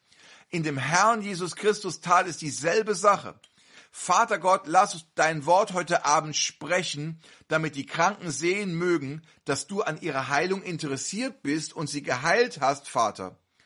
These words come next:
Lass sie Glauben haben, um es zu glauben, im Namen von Jesus. Amen. Jetzt während der Pianist und der Organist,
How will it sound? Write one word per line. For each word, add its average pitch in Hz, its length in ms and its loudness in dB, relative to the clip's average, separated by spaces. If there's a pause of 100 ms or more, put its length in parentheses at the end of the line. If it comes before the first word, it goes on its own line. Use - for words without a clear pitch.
(160)
Lass 139 220 0
sie 127 100 -10
Glauben 170 460 2
haben, 165 240 4
um 160 140 -6
es 151 160 -6
zu 131 120 -8
glauben, 113 440 0 (180)
im 123 160 -6
Namen 135 300 2
von 120 200 -8
Jesus. 87 560 -12 (240)
Amen. 82 500 -8 (300)
Jetzt 185 320 -4
während 170 260 0
der 139 80 -2
Pianist 135 600 -6
und 135 160 -8
der 120 160 -4
Organist, 151 640 -2